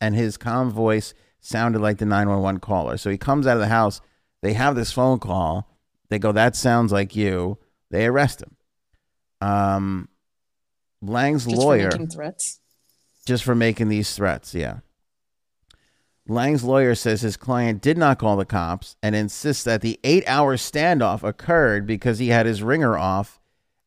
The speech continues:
Speaker 1: and the sound, and he was sound asleep. So I guess the cops got there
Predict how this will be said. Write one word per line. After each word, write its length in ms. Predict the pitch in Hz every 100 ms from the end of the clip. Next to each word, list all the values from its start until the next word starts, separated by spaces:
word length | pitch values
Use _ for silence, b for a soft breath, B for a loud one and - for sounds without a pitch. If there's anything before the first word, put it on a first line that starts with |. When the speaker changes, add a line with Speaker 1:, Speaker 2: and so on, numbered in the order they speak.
| -
Speaker 1:
and 220 | 113 113
the 80 | 110
sound, 520 | - 131 135 127 110
and 160 | 113 104
he 80 | 117
was 160 | 113
sound 340 | - 117 127 117
asleep. 500 | 101 - 123 85 -
So 180 | - 120
I 60 |
guess 200 | 117 135
the 120 | 127 117
cops 320 | 135 127 -
got 300 | 117 143 143
there 260 | 104 101